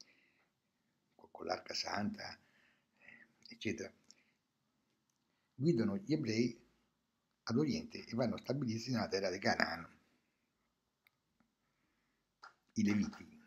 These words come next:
erano tutti egizi. Beh, beh, allora, ve-, vediamo, vediamo un po' qua, vediamo un po' qua.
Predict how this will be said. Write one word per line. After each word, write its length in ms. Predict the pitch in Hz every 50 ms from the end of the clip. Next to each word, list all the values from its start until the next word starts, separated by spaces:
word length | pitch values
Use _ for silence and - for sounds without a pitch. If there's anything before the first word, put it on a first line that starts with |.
| - -
erano 140 | 110 98 98
tutti 260 | 101 113 113 - -
egizi. 480 | 95 95 120 123 113 - - - - - - _ _ _ - - - - - - - - - - - - _
Beh, 240 | - 190 - - - - - - - - - _ _ _ _ _ _ _ _ _ _ _ - - - _ _ _ _ _ - - - - - - - - - -
beh, 260 | - 101 - - - -
allora, 280 | - 190 226 226 196 170 151 - - - - - - - - -
ve-, 180 | - 175 165 -
vediamo, 340 | - 175 185 202 - - -
vediamo 300 | 156 175 180 185 170 151
un 100 | 127 113
po' 140 | 113 110
qua, 300 | - - 113 90 - - -
vediamo 260 | - 131 147 147 123
un 80 | 110 87
po' 140 | - - -
qua. 240 | - - - -